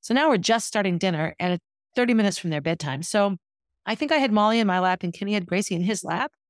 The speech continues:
And the dinner was fondue, which is a, you know, an open flame on a s-, on a cooking meat. So I remember it not being super focused. So I, we, we ate and it was delicious, I have to say. Amy was an amazing cook. But by the end of the dinner,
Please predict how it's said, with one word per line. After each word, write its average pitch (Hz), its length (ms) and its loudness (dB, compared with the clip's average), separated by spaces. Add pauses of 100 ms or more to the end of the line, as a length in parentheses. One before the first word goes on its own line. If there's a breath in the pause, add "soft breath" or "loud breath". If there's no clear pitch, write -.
(360)
And 240 120 2
the 233 40 2
dinner 349 220 2
was 370 160 2
fondue, 254 460 4
which 226 160 0
is 190 100 -4
a, 220 100 0
you 247 80 0
know, 196 100 4
an 196 60 -2
open 277 240 -4
flame 226 300 0
on 214 80 2
a 185 80 -2
s-, - 160 -12
on 190 160 -2
a 175 460 -4
cooking 226 340 0
meat. 214 340 -2 (440)
So 240 80 2
I - 20 4
remember 330 240 2
it 311 160 2
not 233 260 0
being 208 260 0
super - 260 -8
focused. 202 440 -4
So 185 120 0
I, 180 80 -2
we, 202 320 -10
we 208 160 -4
ate 233 260 0
and 208 100 -2
it 240 60 -2
was 208 160 -4
delicious, 208 500 -4
I 214 60 -4
have 226 160 -8
to 185 80 -12
say. 208 380 -6 (340)
Amy 214 220 0
was 190 120 -2
an 175 120 0
amazing 170 400 -2
cook. - 260 -10 (420)
But 226 220 0 (300)
by 233 140 2
the 240 120 0
end 320 140 0
of 330 40 0
the 226 260 0 (120)
dinner, 262 540 -2